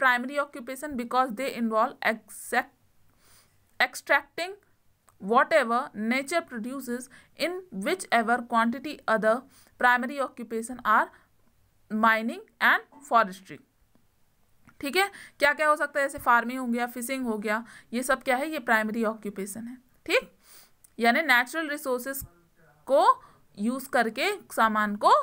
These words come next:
बनाना, ठीक है। सेकेंडरी ऑक्यूपेशन क्या होता है? Any occupation in which goods extracted from primary occupation are pressed to make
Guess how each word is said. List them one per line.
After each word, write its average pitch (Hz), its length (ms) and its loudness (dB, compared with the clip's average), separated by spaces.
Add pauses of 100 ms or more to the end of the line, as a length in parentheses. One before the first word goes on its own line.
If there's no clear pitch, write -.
(200)
बनाना, 214 520 2
ठीक 302 140 -12
है। 415 120 0 (360)
सेकेंडरी 285 380 2
ऑक्यूपेशन 302 520 0
क्या 277 140 -2
होता 269 200 -4
है? - 80 -8 (120)
Any 302 260 0
occupation 269 580 -6
in 240 140 -2
which 302 140 -6 (100)
goods - 360 -8 (380)
extracted 269 800 -2
from 240 280 0
primary 247 440 2
occupation 285 580 -8 (420)
are 262 80 4 (220)
pressed 311 340 2
to 302 160 -6
make 247 260 -4